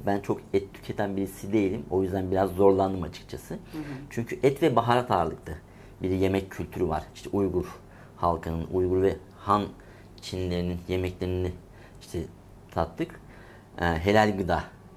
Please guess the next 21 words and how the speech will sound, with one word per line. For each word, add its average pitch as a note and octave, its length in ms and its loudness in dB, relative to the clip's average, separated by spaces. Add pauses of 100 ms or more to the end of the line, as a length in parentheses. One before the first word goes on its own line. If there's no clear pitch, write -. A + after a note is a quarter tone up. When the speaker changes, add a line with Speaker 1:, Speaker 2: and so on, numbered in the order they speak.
Speaker 1:
tükettik - 440 -6
orada. E2 380 -2 (960)
Ee, E2+ 40 -2 (1120)
açıkçası - 480 -8
biraz G2 400 2 (400)
fazla F#2+ 380 4
baharatlı F#2+ 520 4
ve A#2 120 6
şeydi, G2+ 420 0 (140)
et - 340 2
ağırlıklıydı. E2+ 680 -2
Biraz F#2+ 200 4
zorlanmadım F#2+ 760 4
değil. G2+ 180 0 (580)
Ama A#2+ 180 2
güzel. A2 420 0 (500)
Yani - 200 -8
bu B2 200 -4
topraklarda C3+ 720 2 (880)
benziyor G#2+ 440 4
açıkçası. - 600 -12